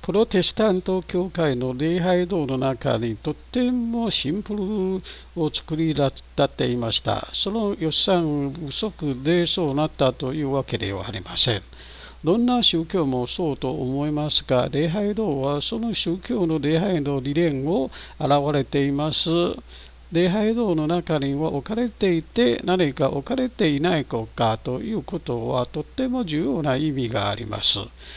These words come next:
椅子の並べ方にさえても、その礼拝、教会の礼拝に対する思いをかきま見ることができます。あ、今日取り上げている箇所には、旧約聖-、新約旧約聖書に記されていた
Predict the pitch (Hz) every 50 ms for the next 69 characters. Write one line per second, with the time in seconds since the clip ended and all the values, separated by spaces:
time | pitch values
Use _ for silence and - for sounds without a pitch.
0 | - - - - - - 170 160 - - 226 220 240 247 247 247 240 240 240 240
1 | 214 170 156 156 175 180 180 190 185 180 175 180 180 - - 151 139 131 139 139
2 | 135 - - 165 160 139 120 - - 127 120 123 147 151 - - - - 247 233
3 | 233 226 208 180 175 180 180 156 147 135 127 127 - - - - - - - -
4 | - - - - - - - - - 220 208 220 - 202 208 175 160 147 143 143
5 | 165 185 185 175 - 147 131 127 123 123 123 120 - 180 175 139 123 - - 135
6 | 127 - 139 147 190 220 247 214 151 131 123 143 143 139 160 170 175 175 175 175
7 | - - - - - - - - 170 170 - 220 208 214 214 202 202 208 196 196
8 | 202 196 190 196 180 165 165 170 170 175 165 160 180 - - 226 202 - - 139
9 | 120 127 127 120 110 110 - - 123 117 101 104 101 - - 101 98 - - -
10 | - 139 - - 240 202 - 185 185 170 190 214 226 220 214 220 208 - - -
11 | 190 185 190 196 180 175 165 - - 196 165 - - 135 123 127 113 117 127 151
12 | 170 175 - - - - - - - - - - 196 220 226 - - 240 185 -
13 | - - - - 180 196 220 214 202 - - 196 196 214 214 - 226 220 190 165
14 | 147 - - 143 131 131 135 139 147 147 139 - 143 165 190 190 - - 214 208
15 | 202 196 - 202 185 185 190 190 - - - 190 185 185 185 185 196 196